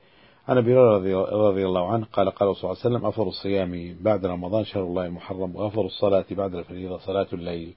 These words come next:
أخرجه مسلم. وعن ابن عباس رضي الله عنهما قال: قدم النبي صلى الله عليه وسلم المدينة فرأى اليهود تصوم يوم عاشوراء، فقال: "ما هذا؟" قالوا: "هذا يوم صالح،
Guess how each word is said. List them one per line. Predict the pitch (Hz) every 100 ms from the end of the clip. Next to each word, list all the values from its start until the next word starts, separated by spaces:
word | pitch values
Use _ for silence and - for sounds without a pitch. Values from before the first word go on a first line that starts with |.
| _ _ _ _
أخرجه | - 87 87
مسلم. | 82 80 - 80 _ - - - _ _ _ _ _ _ -
وعن | 123
ابن | 131
عباس | 135 131 147 127
رضي | 127 107
الله | 101 98
عنهما | 117 123 117
قال: | - 117 107
قدم | - 110 101
النبي | 95 87
صلى | 87
الله | -
عليه | 113
وسلم | 95
المدينة | 92 90 98 120 113
فرأى | 117 104 98
اليهود | 90 85 95 92 - _ _ _ _ _
تصوم | - 107 104 104 98
يوم | 98 92 85
عاشوراء، | 95 90 98 92 110 117 _ _ _ _ _ _ _ _ _ _ - 117
فقال: | 117 131 107
"ما | 92 95 123
هذا؟" | 123
قالوا: | - 117 101
"هذا | 110 98 92
يوم | 92 104 95 92 87
صالح، | - 95 90 90